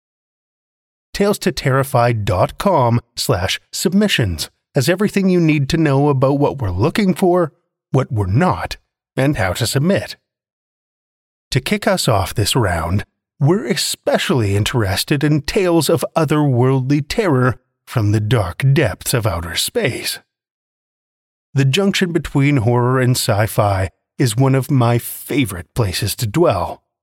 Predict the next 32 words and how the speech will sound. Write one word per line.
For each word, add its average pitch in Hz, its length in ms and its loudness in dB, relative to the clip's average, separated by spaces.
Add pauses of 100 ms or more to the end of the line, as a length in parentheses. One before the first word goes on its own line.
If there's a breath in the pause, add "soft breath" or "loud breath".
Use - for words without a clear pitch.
(440)
So 135 280 0
I 127 220 2
challenge 95 640 -2
you, 87 300 -6 (180)
children 98 360 -2
of 92 120 -4
the 123 100 2
night, - 380 -2 (580)
do 104 240 4
your 107 260 2
worst. - 640 -2 (1700)
Also, 98 540 0 (320)
this 175 180 0
coming 156 460 0
week, 110 400 -2
we 190 300 -2
hit 139 200 0
a 180 60 -2
bit 123 160 0
of 101 100 -2
a 135 60 2
milestone. 156 840 0 (960)
For 139 80 2
those 175 260 2
of 185 140 0
you 135 160 2
who've 120 200 0
been 120 240 2
listening 135 400 0
for 110 180 -2
a 98 60 -4
while, 107 560 2